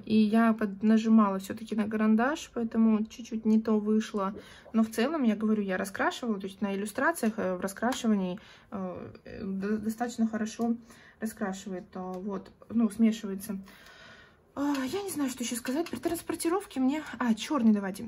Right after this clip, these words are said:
А, к сожалению, при транспортировке грифели немного здесь пооткалывались. Ну, ладно, в принципе. <laughs> Куда деваться, что ж, теперь здесь странные черные оттенки, что я хочу сказать.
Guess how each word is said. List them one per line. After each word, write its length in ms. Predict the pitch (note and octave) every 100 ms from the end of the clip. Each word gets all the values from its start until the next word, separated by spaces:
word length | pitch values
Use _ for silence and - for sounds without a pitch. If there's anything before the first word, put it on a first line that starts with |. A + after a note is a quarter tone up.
| A3+
А, 180 | - G3+
к 40 | G3
сожалению, 460 | A#3 A#3+ D4 F4+ C#4
при 80 | -
транспортировке 1040 | A#3+ A3+ A#3 A#3 C#4 F4+ - A#3 G#3 F#3+
грифели 480 | G3 A#3 D#4 B3 A#3
немного 600 | A3 A3+ C4 A3+ G3 G#3
здесь 240 | G#3+ A#3
пооткалывались. 880 | - G#3+ - D#4 F#4 A#3+ A3 G#3 - - - - -
Ну, 300 | B3+ D4 - -
ладно, 320 | B3 E4+ D#4
в 60 | A#3+
принципе. 640 | A#3 A3+ A3 A3 G#3 G#3 G3 - - - - - _ - - - -
<laughs> 320 | - A#3 C4 A3+
Куда 220 | A3 A#3
деваться, 480 | G#3 A3 C#4 - G#3+
что 180 | - G#3+
ж, 60 |
теперь 360 | - A3 C4+ D#4+
здесь 300 | A3+ D4 -
странные 480 | - A#3 D4+ C#4+ A#3
черные 420 | - B3 B3 B3
оттенки, 400 | A3+ A3+ F#3+ A3
что 180 | - G#3
я 60 |
хочу 260 | G#3+ G#3 G3
сказать. 400 | - F#3+ F3+